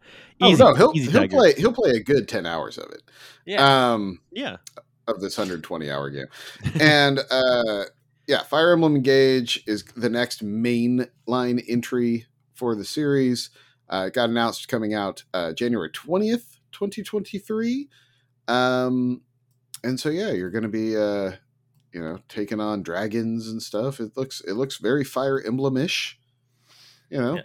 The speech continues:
Speaker 2: Marth, Marth
Speaker 3: Yeah.
Speaker 2: will be hanging out with you.
Speaker 3: Yeah, and the, a little trailer thing, they, uh, looks like they're bringing back a lot of people throughout the history of Fire Emblem. Like, they showed Marth, they showed the chick from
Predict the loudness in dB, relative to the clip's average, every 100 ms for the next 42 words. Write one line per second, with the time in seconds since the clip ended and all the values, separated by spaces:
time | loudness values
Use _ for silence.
0 | -8 -2 0 0 -4 -18 _ _ -4 -2
1 | 0 0 0 0 0 -2 -2 -2 -2 -4
2 | -6 -4 -6 -8 _ _ _ _ _ _
3 | -10 -4 -2 -2 -6 -6 -4 -4 -4 -6
4 | -6 -2 -2 -2 -4 -4 -4 -6 -4 -2
5 | -2 -4 -8 -8 -10 -8 -12 -10 -10 -8
6 | -8 -8 -4 -4 -6 -12 -12 -6 -2 -2
7 | -2 -8 -16 -14 -10 -12 -12 -18 -16 -14
8 | -12 -12 -14 _ -18 -16 -18 -16 -16 -16
9 | -14 -16 -12 -10 -10 -14 -16 -16 -12 -8
10 | -8 -4 -6 -4 -4 -4 -6 -8 -12 -8
11 | -10 -10 -12 -8 -10 -10 -10 -8 -6 -8
12 | -10 -14